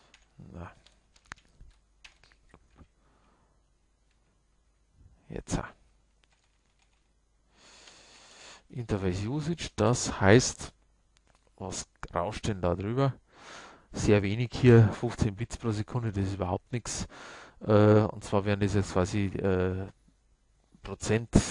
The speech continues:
dessen, das maximal drüber gehen kann. Und fünfzehn Bits pro Sekunde beim Gigabit Ethernet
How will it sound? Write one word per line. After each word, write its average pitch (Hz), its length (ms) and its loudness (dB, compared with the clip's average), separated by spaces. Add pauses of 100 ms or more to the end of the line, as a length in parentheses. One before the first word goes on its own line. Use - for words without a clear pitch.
(200)
dessen, 101 480 -4
das 104 220 -8
maximal 92 480 -2
drüber 98 260 -6
gehen 92 200 -10
kann. 90 240 -8 (440)
Und 90 140 -10
fünfzehn 107 380 -6
Bits 98 200 -12
pro 104 140 -6
Sekunde 98 680 -4 (140)
beim 95 260 -6
Gigabit 107 560 -6
Ethernet 98 400 -6